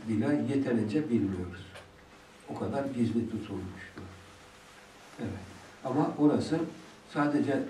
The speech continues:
bir ailenin evi olmaktan çıkmış, ümmetin evi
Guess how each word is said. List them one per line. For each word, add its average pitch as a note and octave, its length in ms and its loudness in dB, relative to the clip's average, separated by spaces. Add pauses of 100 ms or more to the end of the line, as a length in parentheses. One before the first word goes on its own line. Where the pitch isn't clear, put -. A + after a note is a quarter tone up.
(120)
bir D3 220 10
ailenin B2 580 4
evi B2+ 320 -2
olmaktan A#2 920 2
çıkmış, - 500 0 (560)
ümmetin C3+ 500 2
evi - 320 4